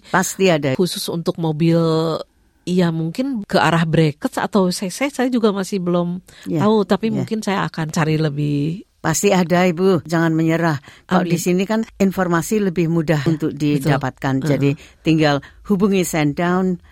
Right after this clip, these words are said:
Speaker 1: eh, Sundown dan tanya. Saya tunggu ya, Bu Tika.
Speaker 2: <laughs> Terima
Speaker 1: Iya,
Speaker 2: kasih.
Speaker 1: iya.
Speaker 2: Saya juga mau balap juga, saya kan kerja, takut tidak memberikan, eh, ini, tapi sesudah saya itu,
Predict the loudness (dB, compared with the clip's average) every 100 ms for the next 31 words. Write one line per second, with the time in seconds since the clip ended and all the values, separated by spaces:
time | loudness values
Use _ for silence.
0 | -20 -20 -12 -6 -4 0 0 0 -2 -2
1 | -2 -4 -4 0 0 -2 -4 -2 0 2
2 | 0 -4 -16 -20 _ -6 -2 0 2 0
3 | 0 0 0 -2 -4 -2 -2 -2 -2 -4
4 | -4 -8 -4 0 0 -2 -4 -4 -4 -4
5 | -4 -2 0 0 0 0 -8 _ _ -4
6 | 0 2 2 0 0 -2 0 -2 -4 -6
7 | -6 -4 -6 -8 -12 -10 -8 -8 -4 -4
8 | -4 -4 0 -2 0 0 4 4 2 0
9 | -6 -4 0 0 0 -4 -4 -4 -6 -4
10 | -4 0 0 0 -6 -4 -4 -4 -8 -12
11 | -6 0 2 2 0 0 0 0 -2 -4
12 | -4